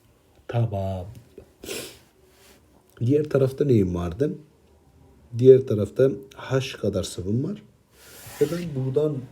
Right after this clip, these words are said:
üç D öz kütleli sıvımdır. Artı buradaki H bölü ikiyi alacağım ya. H bölü iki çarpı iki D. Bu da onun kütlesi.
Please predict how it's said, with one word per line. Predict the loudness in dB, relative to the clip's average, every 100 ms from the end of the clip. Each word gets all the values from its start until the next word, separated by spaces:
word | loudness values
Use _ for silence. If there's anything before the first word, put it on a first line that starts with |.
| -20 _ _ _ _ _ _ _ _ _ -12 -6
üç | -4 -2 4
D | 4 4
öz | -2 -10
kütleli | -20 -6 -4 -4
sıvımdır. | -6 -8 -8 -8 -10 -14 -20 _ _ _ _ -20 -20 -20 -20 _
Artı | -6 -4 -4 -8 -6 -2
buradaki | 2 8 8 6
H | 0 -6 -6 -4
bölü | -4
ikiyi | -2 0 0
alacağım | -2 -4 -4
ya. | -4 -6 -18 -20 -12
H | -8 -8 -6
bölü | -2 -2
iki | -4 -8 -10 -4 -4 -4 -10 -20 _ _ _ _
çarpı | -8 -4 -4 -6 -8
iki | -8 -8 -6
D. | -6 -6 -10 -18 _ _ _ _ _ _ _ _
Bu | 2
da | 4
onun | 0 -2
kütlesi. | -8 -14 -12 -4 -2 -2